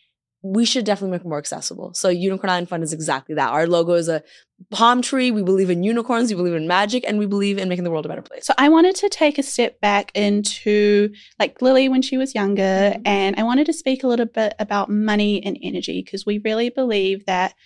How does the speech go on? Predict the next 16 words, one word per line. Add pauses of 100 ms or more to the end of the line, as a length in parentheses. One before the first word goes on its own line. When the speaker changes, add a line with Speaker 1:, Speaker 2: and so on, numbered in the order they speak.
(140)
Speaker 2:
you
know,
money
is
energy
and
it
can
have
a
lot
of
impact
in
that
way.